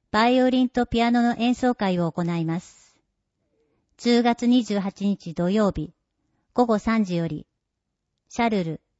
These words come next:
内容、三山直久さんと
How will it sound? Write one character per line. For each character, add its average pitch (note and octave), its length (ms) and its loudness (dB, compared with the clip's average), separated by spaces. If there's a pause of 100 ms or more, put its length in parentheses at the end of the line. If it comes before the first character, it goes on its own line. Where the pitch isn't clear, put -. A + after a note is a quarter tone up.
(1120)
内 G#3+ 280 -2
容、 G3 300 -2 (580)
三 C#4 100 4
山 C4 280 2
直 G3 240 0
久 G#3 180 -6
さ F3+ 220 -6
ん E3+ 60 -4
と D#3 340 -8